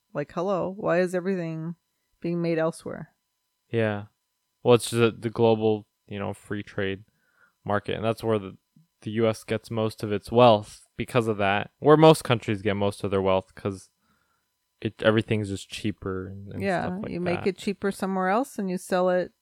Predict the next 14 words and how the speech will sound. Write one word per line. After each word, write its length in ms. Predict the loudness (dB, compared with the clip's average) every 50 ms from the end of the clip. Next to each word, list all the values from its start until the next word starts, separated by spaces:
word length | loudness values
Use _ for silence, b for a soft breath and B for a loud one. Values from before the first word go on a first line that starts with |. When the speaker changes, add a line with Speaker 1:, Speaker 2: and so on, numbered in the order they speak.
| _
Speaker 1:
to 140 | -10 -10 -8
the 340 | -6 -6 -4 -4 -2 -4 -4 -4
Speaker 2:
And 140 | -4 -4 -2
then 120 | -2 -2 -2
economies, 440 | -4 -4 -4 -2 -2 -2 0 2
Speaker 1:
Joe 160 | 4 6 6 6
Schmo, 800 | 4 2 -2 -2 0 2 4 4 4 4 4 2 0 -2 -4 -10 _ _ -12
Speaker 2:
economies 440 | -6 -4 -4 -4 -4 -4 -6 -6 -8
thrive. 540 | -4 -2 0 2 4 6 6 6 4 2 -2
Speaker 1:
schmucks 420 | -10 -16 -16 -14 -16 -16 -18 -20 -20 _ _ _ _ _ _ _ 0
Speaker 2:
But, 160 | 2 2 2
like, 220 | 4 6 6 6 6
Speaker 1:
over 180 | 4 2 0
here. 420 | 0 0 -2 -2 -2 -4 -6 -6